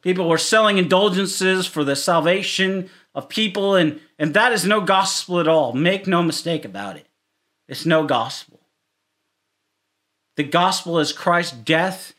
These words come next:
in our place and for our sin.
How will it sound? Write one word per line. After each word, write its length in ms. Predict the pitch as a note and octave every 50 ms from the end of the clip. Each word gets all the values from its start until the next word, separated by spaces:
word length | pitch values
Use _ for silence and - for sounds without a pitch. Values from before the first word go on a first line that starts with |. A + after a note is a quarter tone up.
| _ _ _
in 140 | - D#3+ F3+
our 140 | F#3 F#3
place 720 | F#3 F#3 - F3+ F3 F3+ F#3+ G3+ G3+ - - - - - - - _ _ _ _ _ _ _ _ _ _ _
and 100 | - B2+
for 240 | - - E3+ F3+ F3+
our 100 | F#3 F#3+
sin. 520 | F#3 F#3+ - F#3+ F3+ F#3 G3 G#3 A3 A3